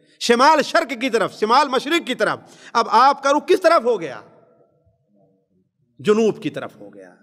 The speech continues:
آپ کا رخ جنوب کی طرف ہو گیا۔ اور چونکہ مسلمانوں کو بھی معلوم تھا کہ اللہ کے رسول صلی اللہ علیہ وسلم کی خواہش یہ ہے، لہذا ایک آدمی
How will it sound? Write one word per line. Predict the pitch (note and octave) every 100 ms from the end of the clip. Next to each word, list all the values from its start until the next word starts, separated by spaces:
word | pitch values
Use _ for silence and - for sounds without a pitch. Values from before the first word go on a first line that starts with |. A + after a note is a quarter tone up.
| -
آپ | E3 F#3
کا | G#3+
رخ | C#4 D#4+ F#4+ - _ _ _ _ -
جنوب | F#3 A#3+ D#4 C4
کی | B3+
طرف | B3+ D#4+ F4 - - - D3
ہو | F3+
گیا۔ | C#3+ B2+ A2+ G#2 G#2 _ _ _ _
اور | G#3+ C4 D#4 -
چونکہ | C#4+ D#4+ C#4+ D#4
مسلمانوں | B3+ C4 B3 A#3+ B3+ E4
کو | D#4+ D#4
بھی | E4
معلوم | D#4+ D#4+ E4 C4
تھا | C3+ A#2 G#2 - _ _ _ -
کہ | C#4 B3+
اللہ | B3+ D4+ D4+ D4
کے | C#4
رسول | C4 C#4+ D#4
صلی | C#4
اللہ | C#4
علیہ | C#4
وسلم | D4
کی | D4
خواہش | - A3 A3+ D#4 -
یہ | C4+
ہے، | B3+ G3 C#4 F#3+ B2 G#2+ _ _ _ -
لہذا | G#3 G#3+ B3+ C4 D#4
ایک | C4+ C#4+ D4+ D4
آدمی | B3 C4 C#4 D4+